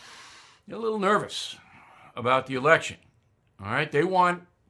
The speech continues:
to damage Donald Trump as much as possible because they're not confident that their people can win, the Democrats running against them.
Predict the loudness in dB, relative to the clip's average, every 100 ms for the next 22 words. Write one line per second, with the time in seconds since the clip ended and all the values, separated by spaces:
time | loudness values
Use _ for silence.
0 | -12 -12 -12 -6 2 4 4 0 -4 0
1 | 0 0 -4 -6 -6 -6 -6 -8 -4 0
2 | 0 -2 -8 -14 -14 _ _ _ _ _
3 | _ _ -12 -4 -2 0 2 4 4 2
4 | -2 -2 -2 0 -2 -2 -8 -8 -8 -10
5 | -10 -14 _ _ _ -18 -12 -8 -8 -6
6 | -6 -6 -8 -10 -10 -12 -16 -20